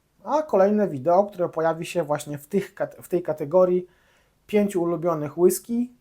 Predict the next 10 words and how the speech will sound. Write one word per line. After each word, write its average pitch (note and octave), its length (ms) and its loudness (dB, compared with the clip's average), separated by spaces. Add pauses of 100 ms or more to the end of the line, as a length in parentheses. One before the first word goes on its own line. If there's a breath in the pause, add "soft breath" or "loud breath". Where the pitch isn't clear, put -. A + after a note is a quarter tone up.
(240)
bez D#3+ 180 -4
deklaracji D3+ 520 -2
wieku, G3+ 340 -4
będą A3 440 2
to D#3+ 140 0
już C#3+ 200 -4
whisky E3+ 320 -8
z - 80 -14
całego C3 340 2
świata. - 400 -4